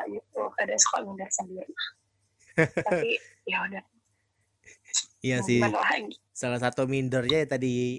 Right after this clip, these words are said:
Speaker 2: apa, terbukti
Speaker 1: Iya.
Speaker 2: dari episode ketujuh belas kemarin, gua sempat juga bikin trailer dan entah kenapa lu bikin emoticon di sana. <laughs>
Speaker 1: Hah? Lu bikin apa?
Speaker 2: Emoticon, kayak nyengir gitu.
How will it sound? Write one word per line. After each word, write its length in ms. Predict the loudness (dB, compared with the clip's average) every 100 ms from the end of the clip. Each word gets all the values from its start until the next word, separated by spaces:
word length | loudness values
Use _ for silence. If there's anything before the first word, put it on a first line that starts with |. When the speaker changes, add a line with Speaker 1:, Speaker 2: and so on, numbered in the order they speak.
| -4
Speaker 2:
apa, 380 | -6 -2 -2 -4
terbukti 560 | -4 -2 -2 0 0 0
Speaker 1:
Iya. 60 |
Speaker 2:
dari 220 | 2 2 0
episode 300 | -2 -2 -2 0
ketujuh 300 | -2 -6 -6
belas 180 | -4 -4
kemarin, 540 | -4 -4 -2 -2 -2 -6 _ _
gua 220 | -4 -2
sempat 280 | -2 -6 -6
juga 200 | -4 -4
bikin 260 | -4 -6 -6
trailer 400 | -4 -2 -4 -4
dan 220 | -6 -6
entah 160 | -6 -6
kenapa 320 | -6 -8 -6
lu 120 | -6
bikin 220 | -6 -8 -10
emoticon 520 | -8 -8 -8 -8 -8
di 100 | -8
sana. 360 | -10 -12 -14 -20 _ _
<laughs> 1160 | -10 2 6 6 4 0 0 -4 -8 -4 -6 -4
Speaker 1:
Hah? 180 | -10 -10 -16 _ _ _ _
Lu 140 | -12 -10
bikin 240 | -6 -4
apa? 160 | -4 -4 -6 -12 _
Speaker 2:
Emoticon, 720 | -8 -6 -4 -4 -4 -2 -2
kayak 380 | 0 0 0 -4
nyengir 360 | -6 -4 -2 -2
gitu. 380 | -2 -6 -6